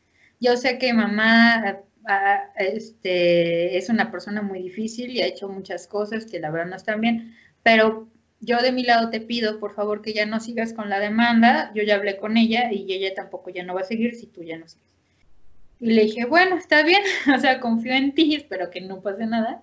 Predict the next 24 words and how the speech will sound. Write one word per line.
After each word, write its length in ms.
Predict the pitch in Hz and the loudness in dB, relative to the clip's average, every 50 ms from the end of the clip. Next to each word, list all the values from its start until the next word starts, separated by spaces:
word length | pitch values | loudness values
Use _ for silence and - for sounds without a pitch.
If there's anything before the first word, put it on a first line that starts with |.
| _ _ - | _ _ -2
Y 120 | 277 330 311 | -2 -2 0
sí, 340 | - 392 415 427 392 - _ _ _ _ _ 269 | 2 2 2 2 0 -6 _ _ _ _ _ -10
o 80 | 262 247 | -8 -4
sea, 180 | 247 294 277 277 | -2 -2 -2 -2
sí, 280 | 277 311 294 285 277 262 | -2 -2 -4 -4 -4 -4
ya, 360 | 226 233 254 262 262 269 262 269 | 0 6 8 8 8 8 4 0
yo 80 | 285 | -2
ya 320 | 277 269 269 269 262 262 254 247 | -2 0 2 2 4 2 2 -2
no 240 | 240 240 233 233 226 | -6 -6 -6 -6 -6
seguí 260 | 226 254 233 220 220 | -8 -8 -10 -10 -10
con 140 | - 214 208 | -10 -10 -8
la 80 | 208 208 | -6 -6
demanda, 720 | 220 233 247 285 311 320 320 311 320 339 349 339 320 233 | -4 -4 0 0 0 0 2 2 2 2 2 0 0 0
ellos 260 | 208 214 214 208 214 | -2 -2 -4 -4 -6
tampoco 420 | - 208 196 208 214 226 226 226 247 | -8 -12 -12 -10 -10 -10 -10 -10 -10
ya 140 | 220 220 214 | -10 -10 -10
no 100 | 208 208 | -10 -10
siguieron, 380 | 214 226 226 226 233 262 - - - - - - _ _ | -10 -8 -4 -2 -2 -2 -4 -6 -14 -20 -20 -20 _ _
pero 380 | - 247 247 247 240 240 240 240 | 0 2 4 4 4 2 2 2
para 240 | 254 247 233 240 240 | 2 4 4 4 4
mí, 440 | 233 233 247 262 302 381 427 - _ - | 2 0 0 -2 -4 -4 -6 -10 _ -2
aparte, 420 | 220 220 226 - 240 240 240 226 | -2 -2 2 4 4 4 4 0
o 40 | 220 | -4
sea, 300 | - 233 226 226 226 - | -2 -2 -2 -2 -4 -10